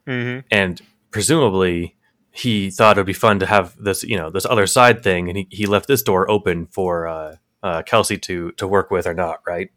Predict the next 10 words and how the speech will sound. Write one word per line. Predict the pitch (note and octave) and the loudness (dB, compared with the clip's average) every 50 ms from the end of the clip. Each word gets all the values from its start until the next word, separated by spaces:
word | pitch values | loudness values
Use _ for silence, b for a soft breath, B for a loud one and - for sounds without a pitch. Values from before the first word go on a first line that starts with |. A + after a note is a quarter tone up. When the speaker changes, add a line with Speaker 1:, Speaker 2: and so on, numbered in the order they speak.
| _ _ _ _ _ _ _ - | _ _ _ _ _ _ _ -2
Speaker 1:
Mm-hmm. | D#3+ D#3 D3 C#3+ D3 D3+ D#3 _ _ _ - | 0 0 0 0 -2 -4 -6 _ _ _ -14
Speaker 2:
And | A#2 - | -12 -12
so | - - - - - C3 A#2 G#2 F#2+ F#2 F#2 B B B B B B - | -10 -8 -6 -2 0 2 2 2 2 -2 -6 B B B B B B 2
Ottomans | A#2+ B2+ B2 B2 A#2 - | 4 4 6 4 2 2
decides | - G#2 - - A2 G2+ F#2+ F#2 - | 0 0 4 6 6 6 4 4 2
that, | G#2+ G2 G2 - | 0 0 2 0
okay, | A2+ G#2+ - G#2+ | -2 0 0 0
you | G2 G2+ | 0 2
know | G#2 A2 G2+ | 0 0 2
what? | G2+ G2+ G2 F#2+ - | 2 2 2 0 -2